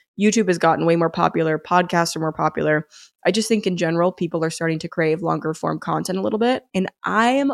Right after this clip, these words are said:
all for that. You guys know that's a big reason why I started the podcast in general. It's because sometimes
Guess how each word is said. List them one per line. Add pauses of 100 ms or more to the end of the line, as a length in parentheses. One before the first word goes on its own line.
(140)
all
for
that. (180)
You
guys
know
that's
a
big
reason
why
I
started
the
podcast
in
general. (220)
It's
because
sometimes